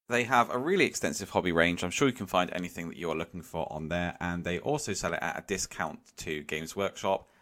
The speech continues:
And if you use the affiliate link, we get a small amount of commission back that we can use to put back into the channel.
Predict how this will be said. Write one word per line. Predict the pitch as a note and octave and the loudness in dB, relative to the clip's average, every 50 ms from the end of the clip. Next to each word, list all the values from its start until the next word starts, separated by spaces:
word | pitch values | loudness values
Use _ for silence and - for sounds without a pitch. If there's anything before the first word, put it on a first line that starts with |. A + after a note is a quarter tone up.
| _ _ - | _ _ 0
And | F#2+ G2 F#2+ F#2 - | 2 2 2 2 0
if | D#3+ E3 - | -2 -2 -2
you | B2 | -2
use | A2 G#2+ G#2 - | -2 0 0 0
the | - F#2 | -2 -4
affiliate | F2 - - E2 F2 D#2+ - - | -4 -2 -4 -2 -2 -2 -2 -2
link, | D#2+ D2 D2+ D2 - - - _ _ _ _ _ _ - | -2 -2 -2 -4 -6 -12 -18 _ _ _ _ _ _ -2
we | C3 B2+ | -2 2
get | A2 A#2 - - | 4 4 2 2
a | |
small | - - - - E3+ F3+ F3+ D#3+ | 0 -2 -4 -2 2 4 4 4
amount | A#2+ G2 F2+ E2+ E2 - - | 4 4 2 2 0 0 -4
of | D#2 - | -8 -10
commission | - - F2+ E2 - - - D#2+ D2+ | -10 -10 -10 -8 -8 -8 -8 -8 -4
back | D2 E2+ E2 D2+ - - | 0 0 0 0 0 -4
that | - - | -10 -8
we | - E2 | -6 -6
can | D#2+ - E2+ E2+ | -6 -6 -8 -8
use | E2 D#2+ D#2+ - - | -6 -6 -6 -8 -8
to | - E2 D#2 | -6 -6 -6
put | D2+ - - - - - | -6 -2 -2 -2 0 2
back | D#2+ D2+ - - - - | 0 0 0 -2 -8 -10
into | D#2 D#2 D2+ - - - C#2+ C2 | -8 -8 -8 -8 -10 -10 -10 -12
the | - - | -12 -12
channel. | - - - C#3 C#3 A#2 D#2 - - | -8 -2 0 2 2 2 0 -4 -10